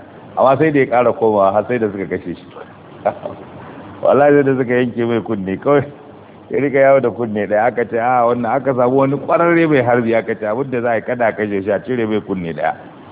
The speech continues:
Malam ya kosaito shi, ya cire kunnen nan. Amma sai da ya ƙara komawa, har suka taɓa jikin nan. Kaga wannan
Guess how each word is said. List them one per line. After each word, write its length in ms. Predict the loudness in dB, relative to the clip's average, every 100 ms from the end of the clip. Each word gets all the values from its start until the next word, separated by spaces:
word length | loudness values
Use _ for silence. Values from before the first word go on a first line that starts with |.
| -16 -2
Malam 340 | 2 2 2
ya 100 | 0
kosaito 580 | 0 -2 2 0 2 0
shi, 80 | 0
ya 80 | -2
cire 260 | 0 0 0
kunnen 400 | 0 0 -2 -4
nan. 100 | -10 -18 -20 -6
Amma 520 | 0 2 4 2 2 -4 -18 -20 -20 -12
sai 140 | -8
da 100 | -4
ya 80 | -4
ƙara 260 | -2 0 0
komawa, 360 | 0 2 2 2
har 140 | -2
suka 180 | -4 -6
taɓa 240 | -4 -2 -4
jikin 300 | -6 -6 -6
nan. 100 | -10 -18 -20 -20 -20 -20 -20 -20 -20 -6
Kaga 200 | 0 4
wannan 380 | 4 4 2 -2